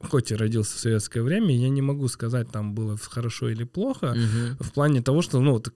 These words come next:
Speaker 1: когорту пациентов, там всё остальное, это потому что очень много проблем, если статистикой сравнивать, это произошло после развала. То есть если базы данных, которых можно было бы сравнивать, это немного утеряно.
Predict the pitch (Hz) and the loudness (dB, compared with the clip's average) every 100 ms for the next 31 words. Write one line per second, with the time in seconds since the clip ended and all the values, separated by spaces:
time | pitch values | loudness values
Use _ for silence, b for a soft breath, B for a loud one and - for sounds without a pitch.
0 | _ 127 127 175 202 170 127 120 - 120 | _ -4 2 2 2 0 -2 -2 -6 -6
1 | - 165 196 185 127 - 113 - 131 - | -4 -2 -2 -2 -6 -4 -8 -2 -4 -2
2 | 147 190 147 139 131 156 156 151 147 147 | -2 -2 -2 -4 0 0 2 2 2 0
3 | 151 226 185 - 139 143 208 226 B B | 2 0 -2 -2 -2 0 0 -2 B B
4 | B 107 139 135 - 143 160 147 135 120 | B -2 0 0 -2 -2 -2 -4 -4 -4
5 | 120 - 160 214 185 123 131 123 120 123 | -4 -4 -2 0 0 -2 -4 -2 -4 -2
6 | 165 135 123 135 127 127 131 113 104 117 | -4 -4 -4 -2 -2 0 0 -2 -4 -4
7 | - 123 123 123 127 127 123 135 185 240 | -2 -2 -2 -2 0 0 0 -2 -2 -2
8 | - 143 120 - 131 120 123 127 117 - | -2 -4 -4 -2 -2 -2 -2 -2 -4 -4
9 | 131 127 117 113 B B B - 151 147 | -2 0 -2 -4 B B B -4 0 4
10 | 127 135 156 139 127 - 123 110 104 | 4 4 4 2 2 2 2 2 -4